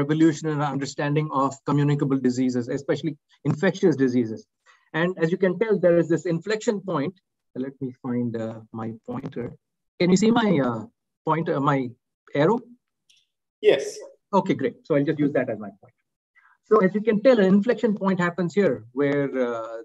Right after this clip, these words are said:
Speaker 1: great Alexander Fleming, uh, in nineteen twenty-two discovers the first antibiotic,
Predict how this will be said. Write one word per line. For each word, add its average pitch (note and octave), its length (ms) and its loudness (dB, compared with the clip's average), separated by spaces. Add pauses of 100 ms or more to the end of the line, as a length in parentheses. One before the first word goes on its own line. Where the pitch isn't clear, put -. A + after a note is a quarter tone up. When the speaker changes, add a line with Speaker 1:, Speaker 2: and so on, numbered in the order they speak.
Speaker 1:
great D#3+ 260 0
Alexander F3+ 360 2
Fleming, E3+ 420 -2 (580)
uh, B2+ 180 -2
in C#3+ 60 2 (100)
nineteen D3+ 260 2
twenty-two D#3+ 460 0 (140)
discovers C#3+ 520 0 (720)
the B2+ 200 -4
first B2 240 0
antibiotic, C#3 500 -2